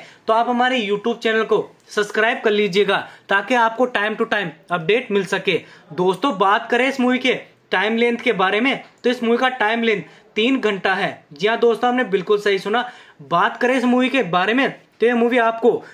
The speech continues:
Facebook और Instagram पर क्लिप वाइज वायरल चलती रहती है, तो दोस्तों, हम वहां पर भी इस मूवी को एंजॉय कर सकते हैं। बात करें इस मूवी के ओटीटी प्लेटफॉर्म के बारे में, तो इस मूवी का ओटीटी प्लेटफॉर्म Netflix पर, जी हाँ दोस्तों, आपने बिल्कुल सही सुना,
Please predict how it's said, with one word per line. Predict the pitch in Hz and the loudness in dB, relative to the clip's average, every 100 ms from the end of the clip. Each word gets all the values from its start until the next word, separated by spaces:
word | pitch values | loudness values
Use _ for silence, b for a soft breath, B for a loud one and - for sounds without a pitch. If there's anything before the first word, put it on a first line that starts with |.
| B | B
Facebook | - 220 247 214 254 | 0 0 0 -2 0
और | 262 226 | 0 0
Instagram | - 240 220 220 220 | 0 0 2 0 0
पर | 214 170 - | -2 -4 -4
क्लिप | 220 262 202 | -2 0 0
वाइज | 214 208 151 | 0 0 -4
वायरल | 156 190 233 277 | 0 2 2 0
चलती | 233 208 226 | -2 0 0
रहती | 196 185 202 | 0 0 0
है, | 180 - B B | 0 -4 B B
तो | 208 | 0
दोस्तों, | 185 196 196 269 | 2 2 2 2
हम | 269 240 | 2 2
वहां | 220 | 0
पर | 208 208 | 0 -2
भी | 202 196 - B B | -2 -4 -6 B B
इस | 254 247 | -4 0
मूवी | 214 208 | 2 2
को | 214 185 - | 2 0 -2
एंजॉय | 180 185 233 | -4 0 0
कर | 285 214 | 2 -2
सकते | 208 202 - | 0 -4 -2
हैं। | 185 160 131 131 | -2 -2 -8 -4
बात | 165 208 240 | 0 0 0
करें | 240 269 | 0 0
इस | 254 | 0
मूवी | 240 247 | 2 2
के | 254 190 - - | 0 -2 -4 0
ओटीटी | 190 196 233 240 | 2 2 -2 -2
प्लेटफॉर्म | 254 226 240 247 240 226 | 0 0 0 0 0 0
के | 226 | 0
बारे | 190 180 190 | 0 0 0
में, | 240 254 - _ - | 0 -2 -6 _ -2
तो | |
इस | 247 240 | 0 2
मूवी | 226 | 2
का | 233 240 | 2 4
ओटीटी | 208 208 233 254 | 2 2 0 -2
प्लेटफॉर्म | 254 220 226 226 220 165 - 156 | 0 2 2 0 -2 -2 -8 -6
Netflix | 165 220 254 - 202 202 | -2 -2 -2 -2 -2 -2
पर, | 190 156 - - | -4 -4 -6 -8
जी | 156 | -2
हाँ | 220 220 | 0 2
दोस्तों, | 226 220 254 | 0 2 0
आपने | 254 | 0
बिल्कुल | 214 190 196 208 | 0 0 2 0
सही | 208 196 | 0 -2
सुना, | 202 226 | -2 -4